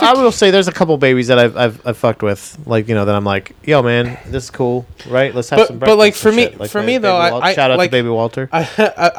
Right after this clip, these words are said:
Speaker 2: I consider a baby conversation being, like, just them giving basic responses.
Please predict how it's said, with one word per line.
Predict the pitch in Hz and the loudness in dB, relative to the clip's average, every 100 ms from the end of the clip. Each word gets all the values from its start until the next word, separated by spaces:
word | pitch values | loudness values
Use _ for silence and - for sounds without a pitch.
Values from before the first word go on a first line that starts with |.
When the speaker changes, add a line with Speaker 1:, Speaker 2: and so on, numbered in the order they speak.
| 180 | 0
Speaker 2:
I | |
consider | 185 214 214 233 247 | 0 -2 0 4 4
a | |
baby | 170 180 175 | 4 2 2
conversation | 180 160 165 226 220 180 | 0 0 0 -2 -2 0
being, | 175 165 | 2 2
like, | 160 156 - - _ _ _ _ _ - 147 | 2 0 -2 -14 _ _ _ _ _ -20 -2
just | 185 175 165 | 0 0 0
them | 170 170 | 0 0
giving | 160 160 151 | 0 -2 -2
basic | 156 143 143 | -4 -4 -8
responses. | 139 - 147 143 95 | -12 -8 -8 -8 -14